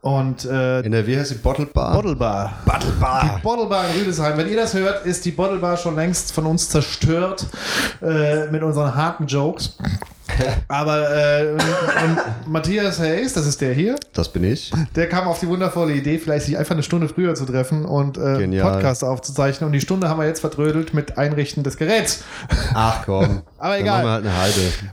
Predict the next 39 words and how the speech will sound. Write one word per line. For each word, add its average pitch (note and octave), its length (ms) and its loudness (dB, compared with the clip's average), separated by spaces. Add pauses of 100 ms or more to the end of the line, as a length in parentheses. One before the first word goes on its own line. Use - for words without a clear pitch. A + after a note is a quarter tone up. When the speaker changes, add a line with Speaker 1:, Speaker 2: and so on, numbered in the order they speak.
Speaker 1:
Wir C#3+ 100 2
Speaker 2:
Auch G2 100 2
Speaker 1:
ziehen F3+ 300 2
Speaker 2:
okay. F2+ 80 0
Speaker 1:
jetzt - 400 -2
schön E3+ 440 -2
durch. D#3 220 0
Ich D3 100 2
hab F#3 120 -2
keine F3+ 180 0
Ahnung, F3 220 0
worüber D#3+ 320 2
soll E3+ 180 2
man D3+ 140 0
eigentlich C#3 300 -2
reden. G3 260 2
Du C#3 80 -2
wohnst, F#3+ 380 0
also C3 120 0
bei C#3+ 80 2
dir G#3 160 2
ist B3+ 100 0
viel G#3+ 140 -2
passiert. - 420 -4
Speaker 2:
Bei G2 120 0
mir G#2+ 100 2
ist - 160 -2
sehr F2+ 140 0
viel F#2 140 0
passiert. F2 260 0
Speaker 1:
Erzähl F2+ 160 4
doch B2 120 0
mal. G2+ 200 -2 (580)
Speaker 2:
Äh, F#2+ 200 2
ich F#2 80 2
hab F#2 120 -2
zwei G2+ 260 0
Autos A2 300 0
geschrottet. C3 540 -2